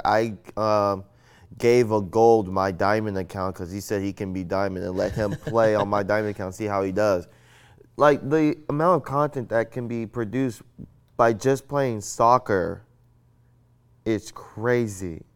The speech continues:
Speaker 2: Mm-hmm.
Speaker 1: I don't understand how people do it. I really
Speaker 2: Oh, yeah.
Speaker 1: don't.
Speaker 2: Che-, check out Sunless Khan. He's got a lot of awesome videos. If you wanna see some cool stuff, I think he's, uh, you know, yeah, sure, call me a Sunless fanboy, but, um,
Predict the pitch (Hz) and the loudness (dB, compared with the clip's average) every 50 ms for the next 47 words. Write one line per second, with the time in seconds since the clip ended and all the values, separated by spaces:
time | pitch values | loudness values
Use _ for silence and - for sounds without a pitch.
0 | _ _ _ - 110 110 110 104 95 95 95 98 _ - 110 117 120 113 131 139 | _ _ _ -20 -18 -18 -18 -18 -18 -18 -20 -12 _ 0 2 2 2 2 2 2
1 | - - - - 120 127 107 110 104 - - - 92 98 95 92 87 - _ 92 | 0 0 -2 -4 -4 -4 -4 -6 -8 -8 -10 -12 -12 -12 -12 -14 -16 -16 _ -20
2 | 87 - _ - - - - - - - - _ _ - 110 107 104 107 104 131 | -20 -20 _ -20 -20 -20 -20 -20 -20 -20 -20 _ _ -2 -2 0 -2 -2 -4 -4
3 | 147 143 139 123 101 - 95 85 - 120 - - 147 147 151 131 131 - 131 139 | -2 -2 -2 -2 -2 -4 -4 -4 -4 -8 -12 -12 -10 -8 -8 -8 -8 -10 -12 -14
4 | 135 - - - 131 135 101 101 113 - 120 95 92 95 104 110 95 92 95 92 | -14 -16 -16 -14 -14 -14 -14 -14 -16 -16 -14 -14 -12 -10 -12 -12 -12 -14 -18 -20
5 | - - 98 92 90 92 92 87 85 - - - - _ _ _ _ _ _ 127 | -20 -20 -20 -20 -18 -16 -16 -16 -18 -20 -20 -20 -20 _ _ _ _ _ _ -10
6 | 117 113 113 - 123 - - 107 - - 117 - - - 117 110 104 - - - | -8 -8 -8 -10 -12 -14 -16 -18 -14 -12 -12 -10 -8 -6 -6 -6 -6 -8 -12 -20
7 | _ _ _ _ _ _ - - - - - _ _ _ 113 110 - 135 120 - | _ _ _ _ _ _ -20 -20 -20 -20 -20 _ _ _ -14 -12 -10 -12 -10 -10
8 | 131 127 120 107 - - - - - - 107 110 107 101 - - - - _ _ | -10 -10 -8 -8 -8 -8 -10 -10 -10 -8 -6 -6 -4 -6 -6 -10 -12 -20 _ _
9 | _ 127 123 113 107 101 98 98 98 - - _ _ _ _ _ _ _ - - | _ -14 -12 -10 -8 -8 -10 -10 -12 -16 -20 _ _ _ _ _ _ _ -20 -20
10 | - - - 107 98 98 - - - 123 113 107 113 - - - 117 117 117 104 | -20 -14 -10 -10 -10 -10 -10 -12 -10 -10 -8 -10 -10 -12 -12 -10 -8 -8 -8 -8
11 | - - 120 110 107 - - 117 104 107 101 95 92 87 87 87 95 87 78 - | -8 -8 -10 -10 -14 -14 -12 -12 -12 -12 -12 -12 -12 -14 -12 -12 -12 -12 -12 -14
12 | _ _ _ _ _ _ _ _ _ _ - 104 110 107 101 95 92 90 85 85 | _ _ _ _ _ _ _ _ _ _ -8 -6 -4 -4 -4 -6 -6 -10 -12 -16
13 | 85 | -20